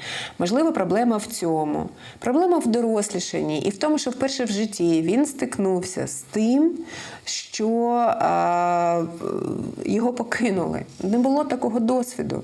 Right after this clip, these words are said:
розумієте? Ось. І хтось просто мовчки плаче, а ваш злиться. Ну, різні бувають, е, реакції на таку ситуацію. А,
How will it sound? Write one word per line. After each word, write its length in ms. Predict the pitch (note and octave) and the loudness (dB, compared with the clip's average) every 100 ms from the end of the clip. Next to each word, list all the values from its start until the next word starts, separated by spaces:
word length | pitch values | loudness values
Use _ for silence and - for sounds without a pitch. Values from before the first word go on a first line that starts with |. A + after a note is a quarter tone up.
| - | -6
розумієте? 680 | - E3+ F#3+ C4+ B3 - D#3+ F3+ - - - - - - - - - - - - | -6 -2 0 2 0 -2 -8 -8 -16 -20 -20 -20 -20 -20 -20 -20 -20 -20 -20 -14
Ось. 340 | E3+ D#3+ E3 - | -6 -6 -6 -4
І 80 | G3+ | -4
хтось 240 | - C#4+ | 0 -2
просто 300 | C4+ C4 C4 | 0 -2 0
мовчки 360 | A#3+ B3 - C4 | 0 0 -4 -2
плаче, 340 | B3 F4 - | 0 0 0
а 60 | F#3+ | -2
ваш 160 | G3 C4 | 0 -2
злиться. 600 | G3 F3+ F3+ - F#3 - - | 0 0 0 -4 -6 -6 -2
Ну, 200 | A#3+ E3+ | 2 2
різні 300 | G3+ G#3 F3 | 2 0 0
бувають, 520 | E3 D#3+ D#3+ D#3+ - | 0 0 0 -2 -6
е, 200 | E3+ - D#3 - - - | -4 -2 -4 -8 -12 -4
реакції 640 | F#3 F#3 G#3 B3+ - D#3+ | 0 2 0 -2 -4 -4
на 100 | D#3+ | -2
таку 240 | E3 F3+ | -2 -4
ситуацію. 760 | G#3+ G#3 G3+ F#3 D3+ - - - - - - - - - - - - - - - - | -4 -4 -2 -2 -2 -4 -8 -8 -8 -12 -18 -16 -14 -12 -14 -14 -16 -20 -20 -20 -6
А, 480 | A#3 A#3+ A3+ A3+ | 2 4 4 4